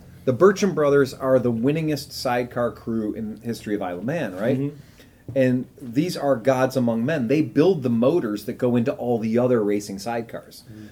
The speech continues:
Speaker 1: So even in the community of motorcycle racers on the island, these guys are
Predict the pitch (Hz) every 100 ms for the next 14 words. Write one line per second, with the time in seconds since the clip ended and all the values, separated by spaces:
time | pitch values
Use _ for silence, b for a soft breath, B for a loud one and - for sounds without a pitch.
0 | - 143 - 196 202 190 175 - 139 151
1 | 151 131 113 120 117 120 101 92 120 202
2 | - 101 95 - 131 127 110 117 175 127
3 | 101 107 101 104 95 87 98 104 90